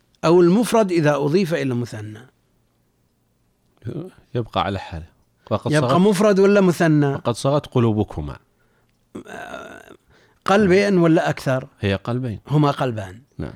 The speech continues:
Speaker 1: لأنه أضيف إلى المثنى.
Speaker 2: ومع ذلك
Speaker 1: لكن إذا قلت: "رواه البخاري ومسلم في صحيحهما"، يصح ولا ما يصح؟
Speaker 2: في
Speaker 1: ما يصح،
Speaker 2: صحيحيه.
Speaker 1: الاحتمال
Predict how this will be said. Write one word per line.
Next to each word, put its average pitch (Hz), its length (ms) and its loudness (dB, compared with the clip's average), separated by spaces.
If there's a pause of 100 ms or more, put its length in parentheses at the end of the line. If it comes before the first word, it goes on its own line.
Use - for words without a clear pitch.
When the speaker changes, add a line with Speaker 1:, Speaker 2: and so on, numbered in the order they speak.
(100)
Speaker 1:
لأنه 160 380 2
أضيف 175 240 2
إلى 151 80 2
المثنى. 120 580 -2
Speaker 2:
ومع 107 200 0
ذلك 135 160 4
Speaker 1:
لكن 226 300 2
إذا 202 200 4
قلت: 220 320 2
"رواه 214 420 4
البخاري 185 800 2
ومسلم 226 760 0 (200)
في 220 200 2
صحيحهما"، 160 1040 2 (540)
يصح 165 320 0
ولا 190 180 6
ما 165 180 4
يصح؟ 139 420 -2 (360)
Speaker 2:
في 123 180 -4
Speaker 1:
ما 254 180 6
يصح، 269 140 4
Speaker 2:
صحيحيه. 170 260 0
Speaker 1:
الاحتمال 165 680 2